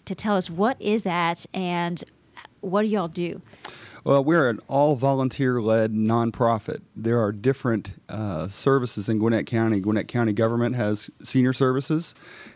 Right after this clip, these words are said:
Speaker 2: and then there are Parks and Recreation that provides senior centers,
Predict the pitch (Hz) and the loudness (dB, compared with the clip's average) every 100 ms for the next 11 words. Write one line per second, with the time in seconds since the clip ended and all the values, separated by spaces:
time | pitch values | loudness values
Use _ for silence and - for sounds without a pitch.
0 | - 104 101 107 107 110 110 101 98 104 | -2 0 2 2 2 2 2 2 0 0
1 | 98 95 - - 123 113 120 117 110 117 | 0 -4 -10 -4 -2 -2 0 0 0 0
2 | 117 - 127 113 117 113 113 107 - - | 0 0 -2 -2 -2 0 2 0 -8 -6
3 | - 123 113 - 120 120 117 - | 0 2 0 0 0 0 -4 -10